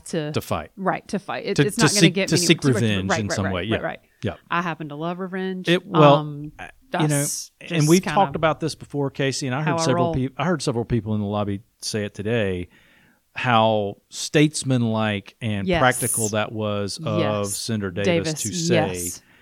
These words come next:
Speaker 2: Um, and that, uh, you know, that, I think that just speaks to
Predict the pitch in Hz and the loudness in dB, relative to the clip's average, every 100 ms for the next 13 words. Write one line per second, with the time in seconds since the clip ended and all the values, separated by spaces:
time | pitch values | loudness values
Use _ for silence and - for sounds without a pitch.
0 | _ _ _ 107 101 98 101 - 117 117 | _ _ _ -4 -2 -4 -6 -6 -4 0
1 | 117 120 _ - - 107 135 135 98 98 | 0 -2 _ -20 -20 -20 -10 -6 -4 -4
2 | 104 107 - 120 123 117 104 - 120 107 | -6 -10 -8 -8 -8 -10 -10 -8 -8 -8
3 | - 107 101 98 - | -10 -10 -8 -10 -12